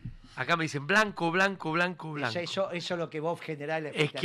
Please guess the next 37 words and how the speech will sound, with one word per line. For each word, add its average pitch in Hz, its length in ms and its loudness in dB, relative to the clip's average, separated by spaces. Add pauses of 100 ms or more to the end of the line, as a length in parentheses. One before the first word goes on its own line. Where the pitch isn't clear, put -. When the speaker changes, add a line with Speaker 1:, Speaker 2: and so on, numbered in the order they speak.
Speaker 1:
Schiaretti, 180 240 8
Speaker 2:
esa 156 120 0
es 135 40 2
la 143 100 -4
que 147 100 -12
sabés 139 260 -6
Speaker 1:
blanco, 185 420 6
Speaker 2:
hacer. 175 80 8
Speaker 1:
blanco, 185 380 6
blanco. 151 420 4
Blanco, 220 460 8
blanco, 190 380 8
blanco, 208 360 6
white, 208 320 8
white. 185 400 10 (560)
Por 170 160 8
el 190 140 8
bien 220 340 4
de 196 100 6
la 190 120 8
<laughs> 165 160 4
doctrina 190 580 4
que 180 140 -2
se 175 160 0
corte 208 340 2
la 185 140 8
luz. 170 340 0 (240)
Speaker 2:
<laughs> 254 1400 2 (1120)
Entonces, 202 1000 6
Speaker 1:
Guille, 220 340 -2
por 214 200 2
Dios, 185 240 6
decilo 254 380 4
que 233 60 8
me 220 60 4 (100)
estoy 220 140 6
Speaker 2:
entonces, 247 180 6